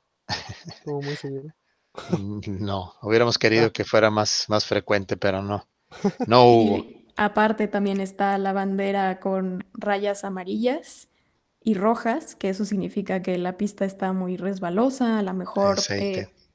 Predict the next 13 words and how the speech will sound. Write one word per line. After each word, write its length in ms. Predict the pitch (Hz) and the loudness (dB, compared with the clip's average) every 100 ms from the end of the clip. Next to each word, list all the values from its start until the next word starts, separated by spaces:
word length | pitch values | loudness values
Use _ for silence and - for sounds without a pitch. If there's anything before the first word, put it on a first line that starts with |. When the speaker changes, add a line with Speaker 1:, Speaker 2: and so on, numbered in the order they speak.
| _ | _
Speaker 3:
por 280 | 202 202 190 | 0 2 2
aceite, 540 | 180 - 214 214 185 185 | -2 0 0 0 -4 -8
exactamente. 640 | - 185 185 180 - - _ _ _ _ _ _ _ _ - | -10 -8 -6 -6 -10 -16 _ _ _ _ _ _ _ _ -20
Speaker 1:
Ok. 160 | - 98 101 | -8 -8 -4
Speaker 3:
Entonces, 340 | 202 208 196 | -4 -2 -4
que 100 | - | -4
tengas 300 | 202 190 180 | -4 -2 -4
cuidado 440 | - 185 214 233 226 | -4 0 0 0 -4
porque 480 | 180 180 - 214 - _ _ _ | -8 -12 -14 -16 -18 _ _ _
no 220 | 202 196 226 | -2 0 0
vaya 240 | 247 262 | 0 0
a 20 | |
ser. 380 | 262 - - | -4 -8 -10